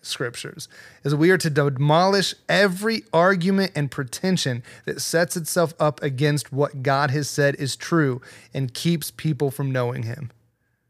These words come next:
That's the counteroffensive strike package. Expose, oppose, and depose.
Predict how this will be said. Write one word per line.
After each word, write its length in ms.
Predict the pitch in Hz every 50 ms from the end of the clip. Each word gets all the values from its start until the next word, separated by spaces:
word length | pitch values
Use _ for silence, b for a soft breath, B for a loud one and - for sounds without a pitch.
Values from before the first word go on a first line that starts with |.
| _ _ _ _ _ _ _ _ _ _ _ _ _ _ _ _ _ _ _ _ _ _ _ _ _ _ -
That's 260 | 135 135 127 - -
the 320 | - 151 143 139 131 123 - _ _ _ _ _ _ -
counteroffensive 560 | - 151 147 139 139 131 - 143 131 135 135
strike 280 | - - 131 123 120 -
package. 440 | - - - - - - - - - _ _ -
Expose, 800 | 160 165 - - - - 180 170 165 165 165 165 160 156 156 - -
oppose, 640 | 147 143 123 - - 143 139 139 135 135 135 131 - B B B B B B B
and 180 | 139 143 143 131
depose. 760 | 120 123 120 113 - - - - - - - - - - -